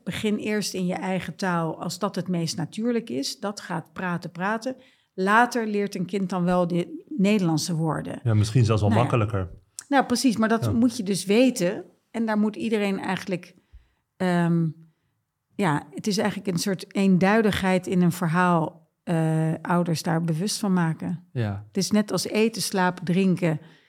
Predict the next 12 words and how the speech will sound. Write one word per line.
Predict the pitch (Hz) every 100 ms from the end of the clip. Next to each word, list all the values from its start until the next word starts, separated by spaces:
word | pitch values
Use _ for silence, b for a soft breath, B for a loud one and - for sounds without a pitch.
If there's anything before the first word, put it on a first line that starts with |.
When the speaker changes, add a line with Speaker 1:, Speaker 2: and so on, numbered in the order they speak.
| b b
Speaker 1:
en | - 180
praten. | 165 175 226 233 175 - _ _ _ _
Het | _
is | 190
een | 196
beetje | 190 185 233
op | -
dat | - 180
niveau. | 175 156 160 220 233 - _ _ _ _ _ _ _ _ _ _
Speaker 3:
Ja, | 131 117
interessant. | 117 - 107 131 110 98 -
Speaker 1:
Ja. | 202 202 320